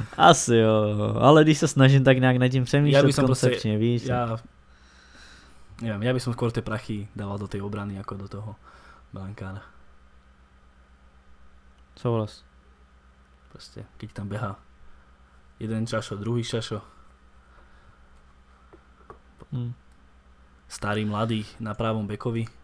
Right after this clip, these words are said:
Speaker 2: Ashley Young.
Speaker 1: Jo, jo, jo.
Speaker 2: Tak to je
Speaker 1: No.
Speaker 2: No.
Speaker 1: Co už, no, ty vole, dneska jsme jeli ale extrémně dlouho.
Speaker 2: No, paradoxně,
Speaker 1: Dvě
Speaker 2: tedy, keď
Speaker 1: hodiny
Speaker 2: nemám
Speaker 1: skoro.
Speaker 2: vůbec čas, tak ideme dlho.
Speaker 1: Mhm, ty vole, dvě hodiny, ani nevím, jak jsme to udělali, ale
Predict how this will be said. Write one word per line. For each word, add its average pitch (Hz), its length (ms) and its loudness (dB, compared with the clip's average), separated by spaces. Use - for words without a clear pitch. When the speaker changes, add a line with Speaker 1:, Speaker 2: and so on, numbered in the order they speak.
Speaker 2:
Ashley 110 260 -10
Young. 110 260 -6
Speaker 1:
Jo, 139 100 -4
jo, 139 80 0
jo. 127 840 -4
Speaker 2:
Tak - 200 -20
to - 100 -14
je 95 100 -14
Speaker 1:
No. 117 420 -4
Speaker 2:
No. 110 180 -8
Speaker 1:
Co 175 140 2
už, 139 160 -2
no, 127 180 0
ty 151 80 0
vole, 143 160 2
dneska 147 300 -2
jsme 156 180 -2
jeli 160 140 2
ale 151 200 2
extrémně 147 480 -2
dlouho. 113 360 0
Speaker 2:
No, 120 140 0
paradoxně, 117 300 0
Speaker 1:
Dvě 131 120 8
Speaker 2:
tedy, 131 160 6
keď 131 40 4
Speaker 1:
hodiny 120 160 4
Speaker 2:
nemám 120 140 4
Speaker 1:
skoro. 113 160 2
Speaker 2:
vůbec 117 240 -2
čas, 120 300 -4
tak - 300 -12
ideme 110 260 -6
dlho. 104 280 -8
Speaker 1:
Mhm, 151 420 2
ty 143 100 -2
vole, 131 160 0
dvě 131 160 0
hodiny, 131 300 0
ani 127 100 -2
nevím, 123 240 -2
jak 120 100 -6
jsme 131 140 -6
to 120 120 -6
udělali, 120 440 0
ale 123 440 -4